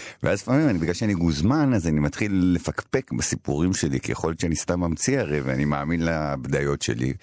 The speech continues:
גם מאיה חושבת שאני ממציא יותר מדי, אגב. אז פגשתי מישהו שלמדתי בקולנוע, ו-, והוא אמר שבאמת שאני באתי,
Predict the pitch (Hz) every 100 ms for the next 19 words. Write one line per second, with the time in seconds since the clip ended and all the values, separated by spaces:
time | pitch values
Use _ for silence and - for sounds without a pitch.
0 | - - 78 76 80 90 - - 60 -
1 | 62 62 58 - 62 - 64 52 55 57
2 | 55 73 120 - - - - - - -
3 | - - - - - 95 104 - 127 123
4 | 127 143 113 98 110 135 120 117 131 185
5 | 104 73 87 80 80 80 90 104 113 98
6 | 113 135 - 78 71 90 - 117